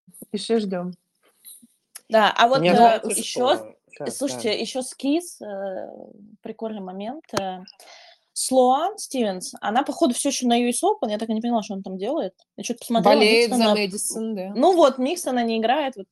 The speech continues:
Speaker 2: э, она просто на корте, видимо, ей дали время тренировочное, что она там тоже может проводить его. И вот она, э, положила, м, в
Speaker 1: Мгм.
Speaker 2: локер-руме записочку для Мэдисон,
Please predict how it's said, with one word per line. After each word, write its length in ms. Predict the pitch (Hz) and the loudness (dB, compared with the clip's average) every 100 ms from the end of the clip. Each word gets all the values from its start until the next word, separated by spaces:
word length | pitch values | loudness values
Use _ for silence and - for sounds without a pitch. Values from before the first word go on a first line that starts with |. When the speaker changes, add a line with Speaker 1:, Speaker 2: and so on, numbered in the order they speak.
| - | -6
Speaker 2:
э, 360 | 190 196 180 | -4 -4 -4
она 140 | 208 254 | 0 2
просто 300 | 254 247 214 | 0 -4 -2
на 100 | 233 | -2
корте, 420 | - 220 - - | 4 2 2 -8
видимо, 300 | 180 180 185 | -12 -10 -4
ей 280 | 196 180 - - | -2 -2 -4 -2
дали 260 | 208 214 190 | 2 4 2
время 300 | 196 330 320 | 0 -2 -2
тренировочное, 680 | 202 196 190 170 - - 180 | -4 -2 -2 -4 -8 -12 -12
что 180 | - 175 | -10 -8
она 160 | 175 | -8
там 160 | 180 185 | -10 -12
тоже 320 | 175 175 185 _ - | -10 -12 -16 _ -10
может 320 | 196 175 175 | -8 -8 -8
проводить 380 | 190 190 175 - | -4 -4 -6 -14
его. 180 | 180 196 _ - - - - _ _ _ _ _ - | -14 -14 _ -20 -20 -20 -20 _ _ _ _ _ -4
И 80 | 226 | 0
вот 160 | 240 240 | 0 2
она, 360 | 240 240 294 381 466 _ | 0 2 2 0 -2 _
э, 140 | 220 220 | 2 4
положила, 920 | 233 233 233 269 262 233 220 214 202 - _ _ _ | 4 4 4 0 2 4 4 0 -6 -14 _ _ _
м, 260 | 214 196 208 | -12 -6 0
в 40 | |
Speaker 1:
Мгм. 260 | 240 226 247 226 | 2 2 2 2
Speaker 2:
локер-руме 420 | 294 427 466 427 392 _ _ _ - | 2 2 -2 -6 -12 _ _ _ -8
записочку 840 | 208 233 233 247 254 320 - 330 | 2 4 4 -4 -4 -4 -4 -4
для 180 | 247 233 | 2 2
Мэдисон, 680 | 214 185 180 - 233 233 | 2 0 -2 -10 -10 -12